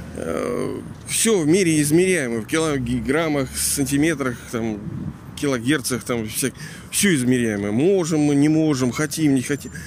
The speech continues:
Всё измеряемо. У нас есть некое бремя грехов наших действий. И есть хорошие действия, но, ну, хорошие, ну, хорошо, ну, и получили вы хорошо. Вот щас погода хорошая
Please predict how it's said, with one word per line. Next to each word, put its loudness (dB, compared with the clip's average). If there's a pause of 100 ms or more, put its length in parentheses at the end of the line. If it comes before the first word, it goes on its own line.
(240)
Всё 2
измеряемо. 2
У 0
нас 0
есть -2
некое 0
бремя 0
грехов -4 (1000)
наших -2
действий. -2
И -2
есть 0
хорошие 0
действия, 0
но, 0
ну, -2
хорошие, -4
ну, 0
хорошо, -4
ну, 2
и 0
получили 0
вы 0
хорошо. -4
Вот -4
щас -4
погода -4
хорошая -6